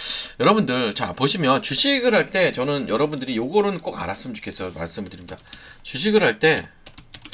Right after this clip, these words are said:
추세 보는 법을 좀 알았으면 좋겠어요. 추세 보는 법. 맞아요. 추세라는 게 이런 걸 추세라 그래요. 그쵸? 예, 이거는 뭐 갑자기 급등을 했기 때문에 그런 거, 뭐 이러한 부분을 추세라 그러는데, 추세 볼 때 가장 중요한 게 뭐냐면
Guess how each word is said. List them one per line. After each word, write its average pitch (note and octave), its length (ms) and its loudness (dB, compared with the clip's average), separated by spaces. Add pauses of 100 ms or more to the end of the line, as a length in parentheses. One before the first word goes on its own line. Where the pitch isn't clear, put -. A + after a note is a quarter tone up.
(460)
추세 D4 420 2
보는 G#3+ 240 4
법을 C3 220 0
좀 G#2+ 100 -8
알았으면 - 400 -8
좋겠어요. - 300 -12
추세 D#3 360 -8
보는 F#2+ 240 -16
법. - 220 -20 (1200)
맞아요. A#2 300 -2
추세라는 A#3+ 480 4
게 - 80 2
이런 E3 180 2
걸 F3 140 0
추세라 A3 380 -4
그래요. D#2+ 200 -8
그쵸? - 300 -10 (840)
예, A2+ 220 0
이거는 G#3+ 480 8
뭐 C#3+ 80 2
갑자기 - 380 4
급등을 E3 380 -2
했기 C#3+ 160 -2
때문에 G2+ 500 -2 (100)
그런 B2 160 -4
거, A2 80 -4
뭐 A2+ 100 -8
이러한 C#3+ 300 4
부분을 C3+ 260 -4
추세라 F#3+ 540 0 (140)
그러는데, G2 520 -4
추세 A#3 280 4
볼 F3 180 0
때 B2 100 -4
가장 A2 320 -4
중요한 G#2 320 -6
게 A#2+ 100 -6
뭐냐면 G#2+ 540 -2